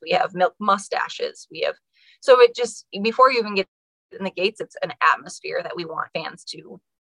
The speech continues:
to enjoy even before they get in and get their giveaway. And then there's jerseys and,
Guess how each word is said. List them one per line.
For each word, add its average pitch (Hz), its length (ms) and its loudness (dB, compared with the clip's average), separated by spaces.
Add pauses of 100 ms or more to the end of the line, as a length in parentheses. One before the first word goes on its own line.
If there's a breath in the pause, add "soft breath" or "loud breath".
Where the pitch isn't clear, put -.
(320)
to 202 140 -4
enjoy 165 500 -2
even 175 400 -8 (100)
before 175 300 0
they 160 100 -6
get 160 160 -6
in 160 260 -10
and 151 140 -10
get 160 120 -2
their 170 120 -2
giveaway. 156 580 -4
And 156 120 -10
then 151 100 -12
there's - 240 -8
jerseys - 680 -10
and, - 220 -14